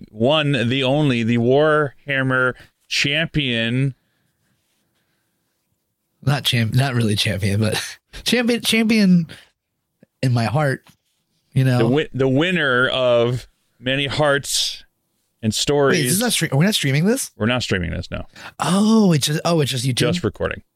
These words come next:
Speaker 2: Oh.
Speaker 1: Yeah, because
Speaker 2: Oh.
Speaker 1: it, because it gives people a reason to pay attention
Speaker 2: True.
Speaker 1: afterward.
Speaker 2: Well, and us, we're, we're the reason, right?
Speaker 1: Absolutely.
Speaker 2: We're the reason all seven of our fans keep coming back,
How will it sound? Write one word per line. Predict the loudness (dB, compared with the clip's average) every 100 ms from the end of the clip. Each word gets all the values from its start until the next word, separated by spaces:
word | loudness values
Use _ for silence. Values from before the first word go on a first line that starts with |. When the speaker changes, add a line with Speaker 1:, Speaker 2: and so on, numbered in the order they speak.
| _ _ _ _ _ _
Speaker 2:
Oh. | 0 2 2 2 2 2 2 2 0 -4 -10 _ -6
Speaker 1:
Yeah, | -2
because | 0 0 0 -2 -2
Speaker 2:
Oh. |
Speaker 1:
it, | -4 -4 -4
because | -2 -2 -2
it |
gives | -2 -2
people | -2 -4 -2 0
a | 2
reason | 0 -2 -8
to |
pay | -10 -6
attention | -6 -6 -8 -8 -10 -16 _ _ _ _ _ _ _ -6
Speaker 2:
True. | -2 -2
Speaker 1:
afterward. | -4 -8 -16
Speaker 2:
Well, | -2 0 2 0 -4 -2
and | 0 2 2 0
us, | 0 0 0 0 -2 -4 -10 _ _ _ _
we're, | -2 0 -2 -2
we're | 0 2 2
the | 2 0
reason, | 0 0 -4 -6 -10 -14 _ _
right? | -2 0 0 0 -4 _ _ _ _ _
Speaker 1:
Absolutely. | -6 -4 0 0
Speaker 2:
We're | 2
the |
reason | 2 2 2 2 2 0
all | -2 0 0 -2
seven | -4 -4 -2 -2 0
of | 0 0
our | 0
fans | -2 -2 0 0 -2
keep | -6 -4
coming | -2 0
back, | 0 -4 -6 -10